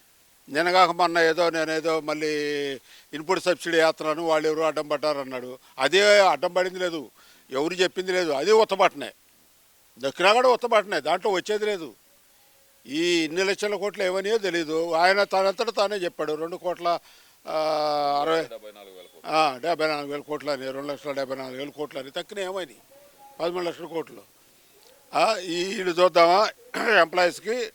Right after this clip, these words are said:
Speaker 1: టయానికి జీతాలు రావట్లేదు, పెన్షన్లు రావట్లా, ఏమని అంతా అవినీతి పరిపాలన, దోసు తిన్నారు, ఏమీ మిగల్చలా. మళ్ళీ రేపు ఎటు ఈయన గెలవడు, వచ్చిన ఆయనకేమో అంత చెప్పే ఆడ మిగిలేది.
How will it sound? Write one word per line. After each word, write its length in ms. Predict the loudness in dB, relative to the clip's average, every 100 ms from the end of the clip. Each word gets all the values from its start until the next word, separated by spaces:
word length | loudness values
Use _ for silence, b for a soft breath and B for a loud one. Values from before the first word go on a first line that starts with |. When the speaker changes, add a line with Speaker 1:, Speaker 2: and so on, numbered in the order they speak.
| 0
Speaker 1:
టయానికి 480 | 2 2 0 -6
జీతాలు 400 | -4 -4 -2 -4
రావట్లేదు, 540 | -4 -8 -8 -10 -12 -18 _ -20 -20 -20 -20 -20 -20 -12 -2
పెన్షన్లు 360 | 0 0 -2
రావట్లా, 540 | 0 0 0 -4 -4 -6 _ _ _ _ _ _ _ _ _ _ _ _ _ _ _ -6
ఏమని 340 | -2 0 0
అంతా 340 | -2 -2 6 6
అవినీతి 360 | 6 0 -4
పరిపాలన, 640 | -2 -2 0 -2 0 -2 -2
దోసు 380 | -2 -4 -4 -4
తిన్నారు, 540 | -4 -2 -2 -4 -6
ఏమీ 500 | -4 -2 2 2 2
మిగల్చలా. 600 | 0 -2 -2 -2 -2 -2 b b b b
మళ్ళీ 260 | -6 0 2
రేపు 240 | 2 2
ఎటు 280 | 0 -2 -2
ఈయన 220 | -2 -2
గెలవడు, 540 | 0 2 2 2 0 -2
వచ్చిన 280 | -4 0 2
ఆయనకేమో 460 | 2 0 -2 0
అంత 220 | 0 -2 -8 -8
చెప్పే 220 | -10 -4
ఆడ 160 | -2 -2
మిగిలేది. 580 | -6 -14 -12 -12 -12